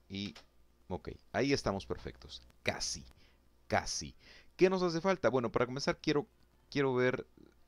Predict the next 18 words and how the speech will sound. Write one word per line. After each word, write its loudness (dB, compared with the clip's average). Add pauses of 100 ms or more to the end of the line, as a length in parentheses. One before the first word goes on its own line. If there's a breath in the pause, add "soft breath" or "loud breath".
(400)
quiero -4
decir -4
más -10
bien -8
que 0
vamos -2
a -8
hacer -2
la 2
imagen -4
más -6
pequeña, -4
porque, -6 (120)
pues, -20
para -6
estos -6
dos -6
trazos -2